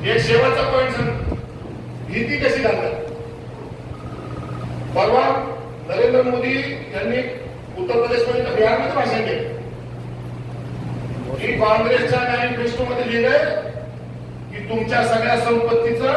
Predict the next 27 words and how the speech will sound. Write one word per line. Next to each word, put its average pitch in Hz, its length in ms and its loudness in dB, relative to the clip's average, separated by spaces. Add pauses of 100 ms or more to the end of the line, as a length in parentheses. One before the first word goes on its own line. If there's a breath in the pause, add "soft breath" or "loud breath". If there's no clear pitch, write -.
(680)
एक्सरे 233 240 -4
करणार, 240 480 0 (880)
तुमच्याकडे 247 560 2
जी 247 80 2
एक्स्ट्रा 247 240 0
संपत्ती 247 440 0
ती 254 40 0
आम्ही 240 240 2
घेणार 262 640 0
सरकार, 254 760 -2 (240)
आणि 226 200 -4
ज्यांना 233 520 0
लेकरं 247 380 0
जास्त - 320 4
आहेत, 247 240 2 (1080)
मुस्लिम 233 340 -2
हा 226 200 6
शब्द, 233 160 2
मुसलमान 226 520 2
शब्द 226 140 0
वापरला 233 440 4
नाही 240 140 4
त्यांनी, 240 480 -2 (320)
ज्यांना 233 380 2
लेकरं 233 320 4
जास्त 220 320 2
आहेत 311 220 4